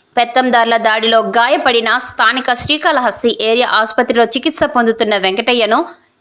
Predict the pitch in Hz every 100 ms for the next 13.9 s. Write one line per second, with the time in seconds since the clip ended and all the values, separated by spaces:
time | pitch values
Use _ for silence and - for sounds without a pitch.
0 | - 285 330 - 262 220 226 - 214 202
1 | 240 240 294 269 320 415 - - 196 220
2 | 254 269 247 233 226 214 233 254 277 247
3 | 254 208 233 262 220 196 - 233 196 180
4 | - 302 320 277 277 370 403 330 359 294
5 | 294 - - 285 - 285 247 302 339 359
6 | 330 320 285 214 214 247 294 294 240 240
7 | 262 302 294 359 285 233 220 240 - 208
8 | 202 208 202 175 - - _ _ - 196
9 | 220 240 277 269 262 262 - 233 254 311
10 | - 285 269 247 240 214 233 233 208 247
11 | 240 302 302 262 349 302 - 233 247 254
12 | 220 240 - - 302 226 202 208 240 220
13 | 208 196 208 214 220 208 - 185